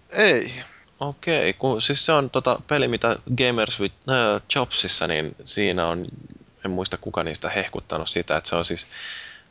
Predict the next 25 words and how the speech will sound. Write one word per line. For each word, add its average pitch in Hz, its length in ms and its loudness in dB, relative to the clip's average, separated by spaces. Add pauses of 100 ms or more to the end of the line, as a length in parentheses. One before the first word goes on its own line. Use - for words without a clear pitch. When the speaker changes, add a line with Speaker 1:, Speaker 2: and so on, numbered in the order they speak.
Speaker 2:
äh, 104 240 -2
peli, 120 400 2
joka 104 220 0
ihan 110 220 -4
oikeesti 87 440 -2
opettaa 82 460 -4
soittaan 80 520 -4
kitaraa, 69 500 0
Speaker 1:
Sitähän - 160 0
Speaker 2:
ettei 90 240 0
Speaker 1:
sillä - 0 -
Speaker 2:
sillä - 200 2
Speaker 1:
on - 60 -4
mainostettukin 110 800 -6
just. - 160 -16 (120)
Speaker 2:
Joo, 85 340 -6
et - 160 -6
se... - 120 -6 (720)
No 156 160 -6
joo, 220 300 0
hei, 127 240 0
kato, 127 260 -4
kun - 140 -10
se 131 120 0
tulee 82 400 0